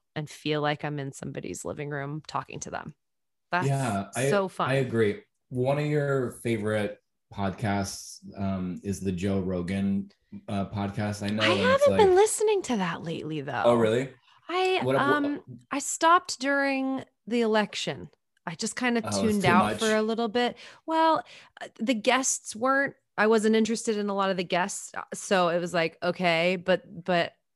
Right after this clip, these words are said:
Speaker 1: I haven't listened to one in a while. The Undertaker from wrestling was on it, and I wanna listen to that one. But yeah,
Speaker 2: Oh,
Speaker 1: I
Speaker 2: good.
Speaker 1: kinda, like, hopped off for a minute. I do love his format, though, where it's just, like,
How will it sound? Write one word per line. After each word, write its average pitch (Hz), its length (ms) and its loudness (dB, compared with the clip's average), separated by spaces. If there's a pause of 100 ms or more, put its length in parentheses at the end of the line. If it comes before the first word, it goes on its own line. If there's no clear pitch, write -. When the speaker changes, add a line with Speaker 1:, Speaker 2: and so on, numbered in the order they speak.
(200)
Speaker 1:
I 185 60 -2
haven't 233 380 -4
listened 196 320 -4
to 190 100 -4
one 170 540 0 (640)
in 180 80 -2
a 170 100 2
while. 160 360 2
The 151 140 -6
Undertaker 170 800 -2
from 151 240 -8
wrestling 156 400 -4
was 143 160 -6
on 139 200 -6
it, 139 120 -10
and 151 120 -6
I 143 100 -4
wanna 143 220 -8
listen 139 240 -14
to 143 60 -12
that 143 200 -10
one. 131 240 -10
But 147 300 -4 (340)
yeah, 175 300 4
Speaker 2:
Oh, - 40 0
Speaker 1:
I 190 40 2
Speaker 2:
good. - 80 -6
Speaker 1:
kinda, 262 220 0
like, 277 140 0
hopped - 360 -2
off 214 160 0
for 185 140 0
a 160 40 0
minute. 143 180 -4
I 190 100 4
do 214 180 4
love 277 180 6
his 269 160 0
format, 185 500 2
though, 156 120 2
where 147 140 0
it's - 120 -6
just, - 160 -4
like, 156 200 -2